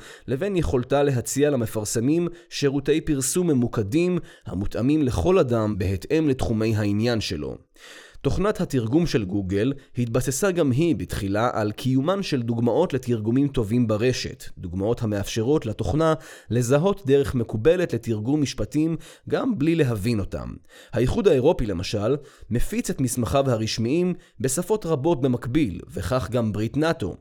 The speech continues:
כבר בשנת אלף תשע מאות תשעים, כאשר הציעה קבוצה של חוקרים מ-I B M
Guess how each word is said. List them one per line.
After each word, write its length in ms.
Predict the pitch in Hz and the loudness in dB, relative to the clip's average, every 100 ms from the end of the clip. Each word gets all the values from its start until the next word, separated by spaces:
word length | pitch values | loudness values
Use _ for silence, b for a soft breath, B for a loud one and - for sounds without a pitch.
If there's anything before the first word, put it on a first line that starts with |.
| _ B B B B - | _ B B B B -2
כבר 240 | 131 226 | 2 4
בשנת 380 | 180 - 156 160 | 2 0 0 2
אלף 240 | 135 117 | 0 0
תשע 180 | - 160 | 0 0
מאות 220 | 160 135 | 2 0
תשעים, 460 | 113 - - 151 104 | -2 -6 0 0 0
כאשר 340 | 87 90 120 117 | -4 -4 0 0
הציעה 300 | 104 - 151 | -2 0 0
קבוצה 400 | 151 107 107 160 | 0 -4 -2 -2
של 160 | 170 127 | 0 -2
חוקרים 540 | 87 107 110 143 117 | -2 -2 0 0 2
מ-I 520 | 95 85 - 127 127 98 | 0 -4 -2 0 0 -2
B 20 | |
M 380 | 95 139 101 | 0 0 0